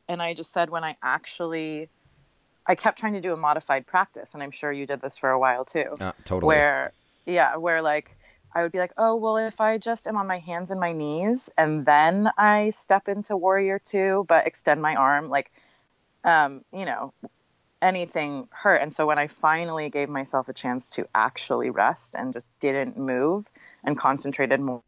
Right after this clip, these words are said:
Speaker 1: more on meditation and study and all that stuff, like, I actually healed fairly quickly. Um, and then my body was like, "Thank you. Here are the poses again."
Speaker 2: Right,
Speaker 1: You know?
Speaker 2: right.
Speaker 1: Um, so it's that,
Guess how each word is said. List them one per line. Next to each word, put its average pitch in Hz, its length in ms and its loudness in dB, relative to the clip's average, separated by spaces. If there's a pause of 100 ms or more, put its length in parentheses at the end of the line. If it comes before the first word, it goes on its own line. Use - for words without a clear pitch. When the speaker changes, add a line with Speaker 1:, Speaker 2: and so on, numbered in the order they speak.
(240)
Speaker 1:
more 127 320 4
on 123 240 -2
meditation 135 760 -2
and 127 140 -4
study 131 360 2
and 120 80 -2
all 127 100 4
that 156 220 2
stuff, 123 260 0 (360)
like, 160 140 2
I 160 100 6
actually 165 340 0
healed 156 360 -8
fairly 139 260 -6
quickly. 131 520 -6 (440)
Um, 143 380 2 (580)
and 175 120 0
then 180 100 2
my 175 120 2
body 165 240 2
was 156 140 -8
like, 165 160 -4 (180)
"Thank 311 260 -8
you. 127 260 -4 (280)
Here 151 240 0
are 170 60 2
the 190 100 -6
poses 202 400 0
again." 120 360 -2 (120)
Speaker 2:
Right, 90 220 0
Speaker 1:
You 156 80 0
know? 151 280 2
Speaker 2:
right. 82 300 -6 (760)
Speaker 1:
Um, 139 580 2 (360)
so 180 200 2
it's 165 160 0
that, 151 300 4